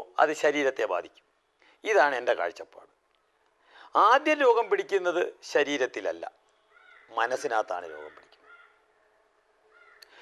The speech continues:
അതിന് ഏറ്റവും വലിയ തെളിവ് പറഞ്ഞാൽ ഒരു ഭ്രാന്തന്മാർക്കും നല്ല ഭ്രാന്തന്മാർക്ക് എന്തുകൊണ്ടാണ്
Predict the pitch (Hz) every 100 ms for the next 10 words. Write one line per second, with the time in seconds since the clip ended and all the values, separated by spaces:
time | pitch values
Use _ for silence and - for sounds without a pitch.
0 | - - - - _ - 226 254 277 359
1 | 349 311 285 262 247 233 233 226 - _
2 | _ _ _ _ _ _ _ - 226 311
3 | 311 190 202 226 208 196 180 165 165 _
4 | _ _ 143 196 240 285 185 175 185 175
5 | 160 147 143 135 _ _ _ _ _ 156
6 | 208 233 202 160 151